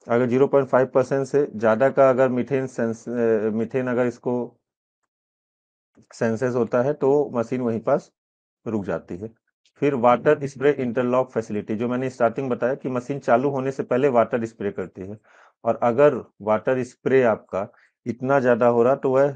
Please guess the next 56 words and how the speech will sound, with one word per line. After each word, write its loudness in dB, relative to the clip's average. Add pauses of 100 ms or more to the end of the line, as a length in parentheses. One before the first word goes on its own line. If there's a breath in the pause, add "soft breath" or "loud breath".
(580)
अगर 0
वो 0
वाटर 2
स्प्रे, -4
मान -2
लीजिए -2
आपने 0
कई -2
बार -2
देखा -2
होगा 0
कि -6
नॉर्मल, -2
वो, -4
वो -4
अपन -6
ओपन -4
कास्ट 0
में -8 (360 soft breath)
वाटर 0
नहीं -2
भी -2
रहा -2
तो -10
फिर -6
भी -8 (360)
चलता -2
है, -10 (560 soft breath)
ठीक -4
है, -4
लेकिन -4
इसमें -4
ऐसा -2
नहीं -2
है, -2
अगर -2
वाटर 2
स्प्रे -6
नहीं -4
हुआ -2
तो -8
मशीन -6
वहीं -4
इंटरलॉक -8
हो -12
जाएगी। -10 (600)
लो 6
वाटर 6
या 4
लो 4 (100)
प्रेशर 2
स्विचेस -4
रहते 0
हैं, -8
अगर -2
वाटर 0